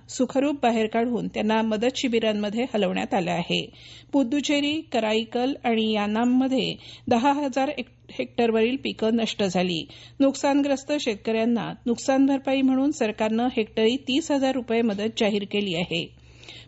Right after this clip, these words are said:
पशुधन आणि मालमत्तेच्या नुकसानाचीही भरपाई दिली जाईल, असंही सरकारनं म्हटलं आहे. राज्य सरकारनं शंभर कोटी रुपयांच्या नुकसानीचा प्राथमिक अहवाल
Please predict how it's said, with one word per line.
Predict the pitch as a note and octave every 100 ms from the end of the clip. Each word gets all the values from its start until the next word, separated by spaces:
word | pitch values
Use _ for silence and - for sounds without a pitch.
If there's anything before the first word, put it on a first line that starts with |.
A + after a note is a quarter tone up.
| D4+
पशुधन | C4+ E4 E4 E4 -
आणि | C4+ C4
मालमत्तेच्या | A#3 A3 A#3+ - B3+ C4+ C4+
नुकसानाचीही | B3+ - A3 G#3+ G#3+ - C#4 A3+ E3+ A3
भरपाई | G#3+ A3+ A3
दिली | B3 G#3 G#3
जाईल, | G#3+ A3 C#4+ -
असंही | G#3+ A3+ A#3 A#3
सरकारनं | F3 A3 G3+ F#3 F#3 G#3+
म्हटलं | B3 F#3 E3
आहे. | E3 G3 F#3 - - - - - -
राज्य | C4+ C#4 D#4+
सरकारनं | D#4 D4 C#4+ C#4+ D4 D#4
शंभर | C4+ A#3 A#3 D#4+
कोटी | C#4+ C4+ C#4
रुपयांच्या | C4 C4 B3 A#3+ B3+
नुकसानीचा | B3+ G3+ - A3 A3 A3+ A#3+
प्राथमिक | A#3+ F3+ - G3 F#3+
अहवाल | - G3+ A#3+ A3 E3